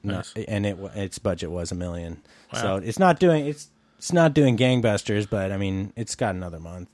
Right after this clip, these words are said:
Speaker 2: Yeah.
Speaker 1: So.
Speaker 2: Um. Okay, let's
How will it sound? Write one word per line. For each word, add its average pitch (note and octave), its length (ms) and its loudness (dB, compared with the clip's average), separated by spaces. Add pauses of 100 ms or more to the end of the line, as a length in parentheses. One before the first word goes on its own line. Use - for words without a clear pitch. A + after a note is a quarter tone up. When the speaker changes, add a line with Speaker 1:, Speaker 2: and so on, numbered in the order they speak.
(140)
Speaker 2:
Yeah. B2 120 -4
Speaker 1:
So. E2+ 260 -10 (1900)
Speaker 2:
Um. C#3 540 0 (2500)
Okay, C3 300 -6 (120)
let's D3 380 0